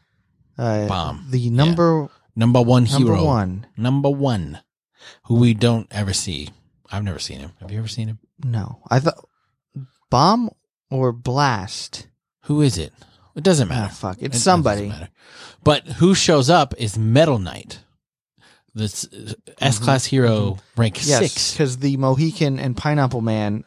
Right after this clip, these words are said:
Speaker 1: are trying to get the, uh, the rich guy and his kid
Speaker 2: Yeah, the, the,
Speaker 1: away.
Speaker 2: the elder of the Hero Association, like the, the backer.
Speaker 1: The sponsor.
Speaker 2: The money.
Speaker 1: The sponsor and his child.
Speaker 2: Yeah.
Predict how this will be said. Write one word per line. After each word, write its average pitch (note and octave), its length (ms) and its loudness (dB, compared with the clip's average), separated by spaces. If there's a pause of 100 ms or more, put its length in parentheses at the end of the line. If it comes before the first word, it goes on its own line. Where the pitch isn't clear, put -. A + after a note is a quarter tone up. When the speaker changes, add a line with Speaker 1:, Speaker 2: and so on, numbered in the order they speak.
Speaker 1:
are A#2+ 140 4
trying B2 360 2
to B2 100 -6
get A#2+ 260 0
the, A2 360 -2
uh, G#2+ 320 0 (1040)
the G#2+ 240 0 (120)
rich C3+ 340 -2
guy B2 240 2
and B2+ 180 0
his A2 120 0
kid A2+ 500 0 (100)
Speaker 2:
Yeah, A#2 200 0
the, G2+ 160 -4
the, G#2+ 220 -4
Speaker 1:
away. A2 380 2
Speaker 2:
the - 140 -6
elder G#2+ 480 0
of F#2 320 -8
the F2+ 80 -6
Hero F2+ 380 -6
Association, D2+ 800 -8
like F2 200 -14
the, D#2+ 180 -12 (300)
the F#2+ 180 -8
backer. F2+ 360 -6
Speaker 1:
The D2+ 60 -8
sponsor. G#2+ 720 0
Speaker 2:
The A2 80 -2
money. A2 420 2 (400)
Speaker 1:
The B2 60 -8
sponsor D#3+ 500 0
and D3+ 160 0
his C#3 140 -2
child. G#2+ 580 -4 (100)
Speaker 2:
Yeah. G2+ 160 2